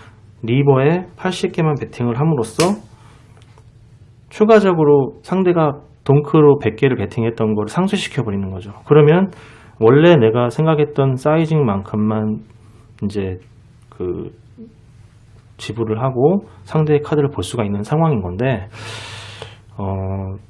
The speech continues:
좀 히어로가, 어, 자기 핸드가 세지만 상대 핸드가,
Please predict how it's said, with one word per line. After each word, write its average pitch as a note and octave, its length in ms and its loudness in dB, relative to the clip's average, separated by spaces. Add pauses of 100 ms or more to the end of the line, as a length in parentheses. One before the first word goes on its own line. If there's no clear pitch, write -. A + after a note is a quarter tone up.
(1600)
좀 G2+ 520 -4
히어로가, G2+ 840 0 (520)
어, - 60 -16 (220)
자기 A2+ 500 -4
핸드가 C#3+ 760 2
세지만 F#3 1200 2 (280)
상대 G3+ 580 2
핸드가, E3 760 0